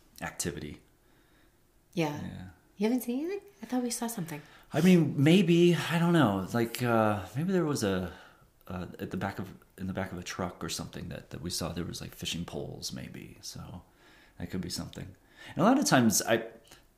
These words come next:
Speaker 1: I probably see something, but it doesn't register.
Speaker 2: Oh, yeah.
Speaker 1: <laughs>
Speaker 2: That's so true.
Speaker 1: Sometimes,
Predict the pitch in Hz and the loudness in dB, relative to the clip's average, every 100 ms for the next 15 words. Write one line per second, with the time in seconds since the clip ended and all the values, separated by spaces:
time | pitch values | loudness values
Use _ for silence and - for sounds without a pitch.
0 | _ _ _ _ - - 180 233 131 107 | _ _ _ _ -8 -2 0 2 4 4
1 | 90 - 156 190 - 110 95 98 113 120 | 4 2 4 4 4 2 2 2 6 6
2 | 143 127 92 107 110 95 - 50 - - | 6 6 4 4 4 2 -2 -6 -14 -20
3 | _ _ _ - 185 170 156 - 143 160 | _ _ _ 0 2 4 0 0 2 6
4 | 190 180 - 175 - 214 - 285 226 170 | 8 6 6 4 6 2 2 2 0 0
5 | 185 170 165 160 139 - - 117 113 113 | 0 0 -2 -4 -6 -6 -2 0 4 4
6 | 101 92 - - - - | 4 2 2 2 0 -2